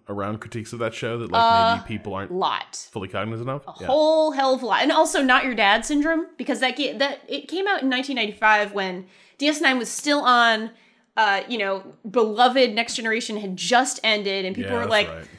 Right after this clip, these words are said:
Speaker 2: "That's not my dad's Star Trek," you know, that kinda, mm. Um, and also, let me just put it out there,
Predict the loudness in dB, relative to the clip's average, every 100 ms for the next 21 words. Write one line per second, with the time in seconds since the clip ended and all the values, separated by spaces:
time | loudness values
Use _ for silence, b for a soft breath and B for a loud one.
0 | -6 -4 2 4 4 2 2 2 0 -2
1 | -4 -2 -4 -4 -4 -2 -2 -2 -4 -6
2 | -6 -8 -6 -4 -6 -8 -10 -12 _ _
3 | _ _ -8 -4 -2 -2 -8 -12 -20 -20
4 | _ _ -8 -2 0 0 -2 -4 -4 -6
5 | -10 -12 -8 -8 -8 -12 -8 0 0 0
6 | 0 -2